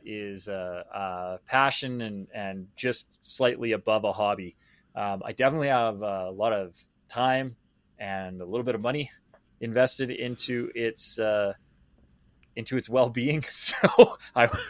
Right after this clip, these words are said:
I do want to see it go forward. Um,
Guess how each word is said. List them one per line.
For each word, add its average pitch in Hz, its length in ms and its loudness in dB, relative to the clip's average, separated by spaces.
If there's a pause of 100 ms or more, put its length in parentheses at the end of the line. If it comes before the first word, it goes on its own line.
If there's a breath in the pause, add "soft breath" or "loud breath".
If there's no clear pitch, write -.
(180)
I 131 40 2
do 131 180 2
want 143 220 6
to 131 80 -6
see 139 200 2
it - 140 0
go 135 180 6
forward. 147 460 8 (400 soft breath)
Um, 113 440 6